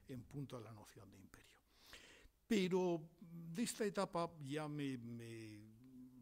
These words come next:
no es la que me ha interesado fundamentalmente, porque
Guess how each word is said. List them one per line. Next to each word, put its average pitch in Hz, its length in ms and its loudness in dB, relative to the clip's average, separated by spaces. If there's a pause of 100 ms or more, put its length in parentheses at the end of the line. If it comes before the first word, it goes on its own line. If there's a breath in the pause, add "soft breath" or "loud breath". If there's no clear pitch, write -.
(120)
no 135 240 -2
es 131 220 -4
la 113 200 -10
que 117 120 -10
me 117 100 -6
ha 135 40 0
interesado 127 520 -4
fundamentalmente, 131 880 -2
porque 143 580 0